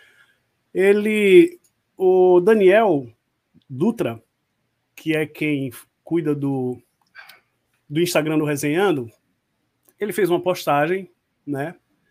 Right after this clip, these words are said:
é, falando do Black Sabbath, né, que ele comenta, né, os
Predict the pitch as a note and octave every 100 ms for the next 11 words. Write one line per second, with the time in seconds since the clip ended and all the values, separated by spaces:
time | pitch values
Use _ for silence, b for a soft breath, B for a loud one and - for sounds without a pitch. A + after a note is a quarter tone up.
0 | _ _ _ _ _ C3 C3+ C3 C3 C3
1 | - D#3+ F3+ G3 D#3+ D3 C#3 C3+ B2+ B2
2 | A#2 A2+ A#2 _ C3+ C#3 - - A#3 G#3+
3 | E3 G#3+ A#3+ A3+ D#3+ A#2+ - - E3 F3+
4 | A3 - G2+ F3+ F3+ _ _ _ _ _
5 | _ C3 B2+ B2 A#2+ A#2 A2+ A2+ -